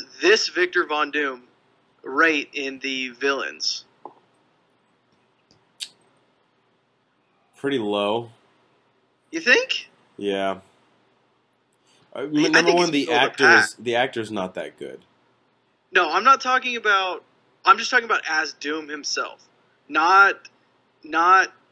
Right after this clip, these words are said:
Speaker 1: Victor Doom or Victor Von Doom, like, pre-, before he becomes Doctor Doom.
Speaker 2: Okay, well, last place is obviously the Mandarin.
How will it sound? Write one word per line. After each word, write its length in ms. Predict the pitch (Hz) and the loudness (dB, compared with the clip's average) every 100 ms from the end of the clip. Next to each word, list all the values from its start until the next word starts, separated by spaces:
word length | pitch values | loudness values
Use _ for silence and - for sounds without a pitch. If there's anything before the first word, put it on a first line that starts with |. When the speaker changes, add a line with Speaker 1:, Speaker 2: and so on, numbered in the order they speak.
| _ _ _ _ _ | _ _ _ _ _
Speaker 1:
Victor 560 | 147 - 175 180 175 151 | -12 0 0 2 0 0
Doom 600 | 147 147 139 139 131 123 | 0 -4 -4 -8 -14 -8
or 160 | 131 123 | -6 -4
Victor 340 | 143 151 151 | -4 -2 -2
Von 280 | 131 135 139 | -2 -4 -4
Doom, 300 | 139 135 131 | -4 -4 -4
like, 240 | 123 123 - _ _ | -4 -4 -6 _ _
pre-, 480 | - - 170 180 - - | -12 -2 0 0 -2 -8
before 480 | 160 - 180 180 156 | -8 -4 2 4 2
he 120 | 156 | 0
becomes 520 | 147 - 147 147 143 | -6 -4 -4 -4 -4
Doctor 360 | 135 135 - 127 | -4 -4 -6 -6
Doom. 380 | 135 135 160 - _ _ _ 120 | -6 -6 -10 -14 _ _ _ -10
Speaker 2:
Okay, 180 | 123 | -2
well, 200 | 147 135 | 2 4
last 340 | 143 165 175 - | 4 2 0 -4
place 220 | 160 127 | -4 -2
is 100 | 117 | -2
obviously 340 | 113 117 113 101 | -2 -4 -6 -8
the 80 | |
Mandarin. 540 | 92 85 71 69 69 | -8 -10 -14 -20 -20